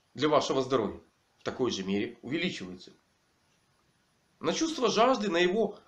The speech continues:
э, преждевременное или не преждевременное, нельзя сказать преждевременное, оно появляется по времени. Появляется, когда ваша кровь становится более густой. На этот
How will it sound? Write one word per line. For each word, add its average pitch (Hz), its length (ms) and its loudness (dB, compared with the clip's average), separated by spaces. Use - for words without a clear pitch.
э, 139 400 -2
преждевременное 151 760 6
или 123 360 0
не 151 180 -4
преждевременное, 135 640 4
нельзя 120 240 4
сказать 190 240 2
преждевременное, 156 600 6
оно 101 80 -2
появляется 135 520 2
по 147 160 -4
времени. 131 460 2
Появляется, 160 400 4
когда 135 220 2
ваша 127 200 4
кровь 190 280 4
становится 139 440 2
более 113 360 2
густой. 139 460 0
На 127 80 0
этот 240 400 0